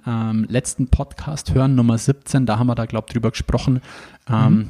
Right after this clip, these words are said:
Speaker 1: dass LinkedIn dem Admin der Unternehmensseite die Möglichkeit gibt, jemanden aus seinem Netzwerk hinzuzufügen und das mit,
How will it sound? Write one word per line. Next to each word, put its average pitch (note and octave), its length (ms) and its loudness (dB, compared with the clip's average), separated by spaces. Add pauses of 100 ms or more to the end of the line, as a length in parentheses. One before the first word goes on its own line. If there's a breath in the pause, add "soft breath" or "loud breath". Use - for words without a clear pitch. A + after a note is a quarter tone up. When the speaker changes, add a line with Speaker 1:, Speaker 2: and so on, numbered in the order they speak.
Speaker 1:
dass - 300 -4
LinkedIn A#2 640 0
dem G#2+ 240 0
Admin A2+ 400 2
der G#2 480 2
Unternehmensseite A2 760 0
die G#2 80 0
Möglichkeit G#2+ 520 0
gibt, - 260 -2 (2250 loud breath)
jemanden C#3 340 4
aus C#3+ 140 4
seinem C#3 180 6
Netzwerk C#3+ 360 2
hinzuzufügen A#2+ 760 2
und A2 140 -2
das A2+ 180 0
mit, B2 160 0